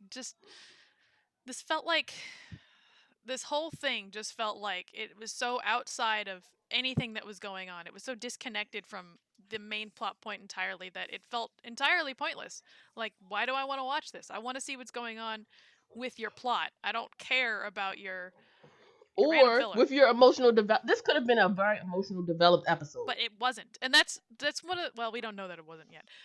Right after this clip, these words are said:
Speaker 1: but it's not gonna be. Let's
Speaker 2: It
Speaker 1: be perfectly
Speaker 2: wasn't.
Speaker 1: honest. And, um, I wrote down somewhere at some point that the only way this episode will be worth it is if s-, in some way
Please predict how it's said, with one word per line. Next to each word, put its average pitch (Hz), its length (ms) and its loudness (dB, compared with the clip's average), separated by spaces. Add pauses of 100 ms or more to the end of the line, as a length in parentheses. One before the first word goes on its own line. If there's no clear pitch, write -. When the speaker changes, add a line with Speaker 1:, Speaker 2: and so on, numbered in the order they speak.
Speaker 1:
but 226 380 0
it's - 140 -12
not 269 140 0
gonna 185 180 -10
be. - 260 -20
Let's 240 120 8
Speaker 2:
It 269 40 6
Speaker 1:
be 208 60 2
perfectly 143 320 0
Speaker 2:
wasn't. 135 120 0
Speaker 1:
honest. - 200 -12 (300)
And, 240 340 4
um, 190 260 -6 (1040)
I 233 220 2 (140)
wrote 240 300 -2
down 247 300 2
somewhere 196 680 -8 (100)
at 208 140 -6
some 214 240 -8
point 170 280 -12 (120)
that 190 200 -4 (640)
the 233 160 -12
only 294 320 -8
way 240 180 0
this 214 160 -8
episode 214 400 -6
will 208 140 -10
be 208 120 -14
worth 190 300 -10
it 262 260 -6 (200)
is 226 240 -6
if - 340 -8
s-, - 260 -14
in 220 160 -8
some 269 400 -2
way 196 440 -4